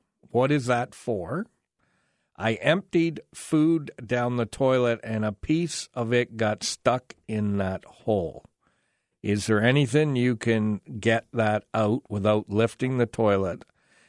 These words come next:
If I auger it, will it get it out of the hole?" So that hole is what we call, like, a jet that is supposed to shoot out water to help force everything through the toilet and down the sewer drain.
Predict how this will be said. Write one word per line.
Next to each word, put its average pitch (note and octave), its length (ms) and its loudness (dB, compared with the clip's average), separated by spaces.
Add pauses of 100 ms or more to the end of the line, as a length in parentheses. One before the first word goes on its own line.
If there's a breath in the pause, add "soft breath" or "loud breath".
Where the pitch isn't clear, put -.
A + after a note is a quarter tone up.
(140)
If A#2+ 220 0
I A#2 160 4
auger C#3 680 2
it, A2 340 -4
will A2 300 0
it A#2+ 160 -2
get A2 200 -2
it G#2+ 240 -6 (200)
out G#2 160 0
of G2 120 -2
the G2+ 100 -2
hole?" D#2+ 440 -4
So - 220 -4
that D3 260 4
hole C#3 440 2
is G#2 220 -2
what A2 260 -2
we G#2 140 -2
call, G#2 260 0
like, G2 260 -2
a F#2 80 -8
jet F2 680 -6 (580 loud breath)
that G#2 160 -2
is G2 120 -4
supposed A2 380 0
to G#2 80 -2
shoot A#2+ 400 2
out A2 200 2
water G#2 460 2
to F#2 120 -4
help G#2 260 -2
force G#2+ 420 -2
everything G2+ 460 -2
through G#2 220 -2
the G2+ 120 0
toilet F#2+ 540 -4 (480 soft breath)
and F#2 180 -2
down F2+ 280 2
the F2+ 80 -2
sewer F#2+ 340 0
drain. D#2+ 240 -8